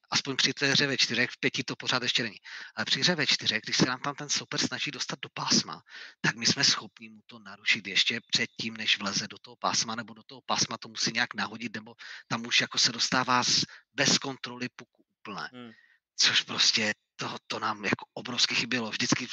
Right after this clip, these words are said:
Speaker 1: při té přesilovce oni za pět vteřin zavezli a pak nás tam minutu a půl jako míchali úplně svobodně. Teď
Speaker 2: A-
Speaker 1: konečně se nedostanou do toho pásma jednoduše, levně A to, to samozřejmě taky hrozně pomáhá, protože oni se nadřou, než si to za dvacet,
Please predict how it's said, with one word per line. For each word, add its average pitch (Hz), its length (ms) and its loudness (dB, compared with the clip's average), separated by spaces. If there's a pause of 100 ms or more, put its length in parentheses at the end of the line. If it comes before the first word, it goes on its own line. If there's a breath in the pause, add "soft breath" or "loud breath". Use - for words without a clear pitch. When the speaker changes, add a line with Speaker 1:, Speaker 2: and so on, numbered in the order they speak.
(140)
Speaker 1:
při - 140 2
té 170 100 2
přesilovce 120 580 0 (100)
oni 127 200 -6
za - 120 2
pět 190 160 0
vteřin 196 300 2
zavezli 110 440 -2 (280 loud breath)
a - 40 -20
pak - 140 0
nás - 160 4
tam 107 180 0
minutu 117 380 -12
a 95 140 -12
půl 104 180 -20
jako 117 220 -8
míchali 110 420 2
úplně 110 400 -4
svobodně. 107 560 0 (520 loud breath)
Teď 135 220 0
Speaker 2:
A- - 40 -6
Speaker 1:
konečně 131 300 0
se 117 160 2
nedostanou 131 440 -4
do 117 60 -12
toho 131 140 -16
pásma 127 360 0
jednoduše, 104 540 -2
levně 95 440 -6 (640 loud breath)
A 151 100 0 (140)
to, 135 100 -2 (200)
to 131 120 -2
samozřejmě 123 580 2
taky - 300 2
hrozně 127 260 -2
pomáhá, 110 280 -8
protože 110 200 0
oni 113 120 -4
se 131 160 4
nadřou, 127 340 -2
než 123 140 2
si 120 100 2
to 117 140 -8
za 120 120 0
dvacet, 113 320 0